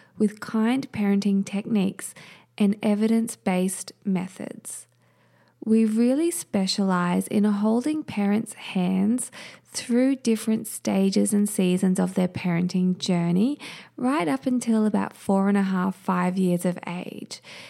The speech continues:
So if you are a new mum, or perhaps a mum or dad of a toddler,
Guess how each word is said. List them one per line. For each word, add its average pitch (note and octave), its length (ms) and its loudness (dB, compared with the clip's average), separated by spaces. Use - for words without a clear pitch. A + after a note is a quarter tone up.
So B3 340 0
if A#3+ 240 -2
you C#4 320 0
are B3+ 180 0
a C4 60 2
new B3 280 2
mum, G#3+ 500 2
or G3+ 120 2
perhaps G3+ 540 -4
a A3 100 0
mum G3 260 4
or C#4+ 140 0
dad G#3 400 0
of G#3 100 0
a A#3+ 80 -2
toddler, F#3+ 500 -2